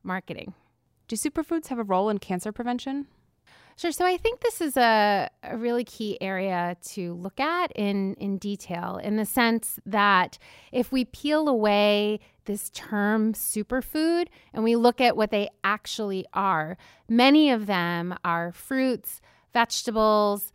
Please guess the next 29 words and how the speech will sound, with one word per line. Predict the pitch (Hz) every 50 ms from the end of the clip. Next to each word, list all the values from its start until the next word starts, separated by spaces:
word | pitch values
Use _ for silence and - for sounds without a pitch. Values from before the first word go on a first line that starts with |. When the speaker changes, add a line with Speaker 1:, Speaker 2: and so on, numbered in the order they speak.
| _ _ _
Speaker 1:
nuts | - 190 202 214 226 226 233 233 - _ - - - - - -
or | - 202 196 196 202
seeds | - - - - 240 226 220 220 214 214 214 214 208 185 - - _ _ _ _
or | - 196 202 - -
other | 220 226 240 226 214
plant-based | - - 233 214 208 214 _ - 214 202 202 - - -
foods, | - 208 208 202 208 196 - -
maybe | 208 196 185 196 190 185 - -
herbs | - 202 202 202 196 196 202 202 180 - - - - -
or, | - 185 185 180 175 175 175 175 175 170 170 214 - _ -
um, | - 202 190 185 185 175 175 170 170 185 - _ -
you | - 185
know, | 185
like | 185 175 -
a | 214 190 - -
herb | - 190 185 202
you | 208 190
would | 190 185
grow | - 202 190 185
in | 185 180
your | 175 165 165
garden, | - - 175 180 190 185 180 185 180 180 180 180 - - - - _ _ _ _ _ _ _ _ _ _
that | - 277 220 247 269 262 254 -
come | - - 302 302 294
from | - 311 294 269
all | - - - 220 220 220 220
over | 208 202 202 208 202 196
the | 196 185
world. | 180 175 180 170 160 131 98 - - - 196 -